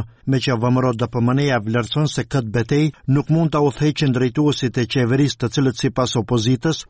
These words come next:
përmenden në të gjitha aferat korruptive në vend. Zoran Zaev dhe Lupço Nikolovski nuk mund të luftojnë korrupsionin, sepse ata janë burimi i korrupsionit. Nuk ka as edhe një aferë kriminale që nuk përmendë Zaevin apo ndonjën nga bashkëpunëtorët e tij të ngushtë.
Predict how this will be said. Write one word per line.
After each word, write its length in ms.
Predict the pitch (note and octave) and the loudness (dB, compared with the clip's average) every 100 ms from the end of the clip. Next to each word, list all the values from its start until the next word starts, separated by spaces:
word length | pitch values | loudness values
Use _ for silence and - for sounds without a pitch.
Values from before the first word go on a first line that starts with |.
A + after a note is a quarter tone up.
| _ | _
përmenden 640 | - C#3 C#3 E3 D3+ D3+ C#3+ | -2 0 2 0 0 0 0
në 20 | |
të 140 | C#3+ C3 | -2 -4
gjitha 240 | - C#3+ | -2 -2
aferat 420 | C#3 C#3+ C#3+ C#3+ - | -2 -2 0 -2 -2
korruptive 640 | C#3+ C#3+ - B2 A#2 A#2 | 0 0 0 -2 0 2
në 140 | A#2+ A2+ | 0 0
vend. 320 | B2 A#2+ - _ _ - | -2 -2 -6 _ _ -2
Zoran 400 | A#2+ C#3 D#3 D3+ | 0 2 2 0
Zaev 320 | B2+ D#3+ C3+ B2 | 0 -2 -2 -2
dhe 80 | C#3 | 0
Lupço 320 | D#3 - C#3+ | 0 0 -2
Nikolovski 680 | C3 - C3 C#3 - - C#3 | 0 0 0 0 -2 -4 0
nuk 160 | B2+ - | 0 0
mund 240 | C#3+ C#3+ | 0 0
të 80 | C3+ | 0
luftojnë 400 | B2+ - C3+ A#2 | -2 0 -2 0
korrupsionin, 800 | B2+ A#2+ A#2 - C#3 A#2+ A#2 A2 | 0 -2 -2 -2 0 2 2 0
sepse 380 | - B2 - C3 | -2 -6 -2 -2
ata 220 | A#2+ D3 | 0 0
janë 160 | D3+ C3 | 2 0
burimi 400 | A2+ C3 C#3+ B2 | 0 2 2 0
i 60 | B2 | 0
korrupsionit. 720 | B2 A#2 - C3 A#2+ A#2+ A#2 - _ - | -2 -2 -2 0 0 0 -4 -16 _ 0
Nuk 240 | C3 D3+ - | 2 2 0
ka 140 | D3 D#3 | 0 0
as 140 | - | -2
edhe 140 | C3 C#3 | -2 0
një 140 | C#3 B2 | 0 0
aferë 320 | - D3 C3 | 0 -2 -2
kriminale 580 | C3+ B2+ B2 B2+ D3 D3+ | 0 2 2 2 2 0
që 80 | C#3 | 0
nuk 220 | C3+ - | -2 -2
përmendë 540 | C#3+ B2+ B2 C#3 C3+ B2 | -2 0 2 0 0 -2
Zaevin 460 | A#2 B2 C#3 C#3+ C3 | 0 0 2 0 0
apo 220 | A#2+ C3+ | -2 0
ndonjën 380 | A#2+ C3+ C#3+ C3 | 2 2 2 0
nga 220 | A#2+ B2 A2+ | 2 0 0
bashkëpunëtorët 680 | C3+ - C#3+ B2 A#2+ B2 B2+ | -2 -2 -4 0 0 0 -2
e 60 | A#2 | 0
tij 140 | A#2 | 0
të 140 | B2+ B2+ | 0 0
ngushtë. 440 | A#2 B2 - - | 2 0 -2 -10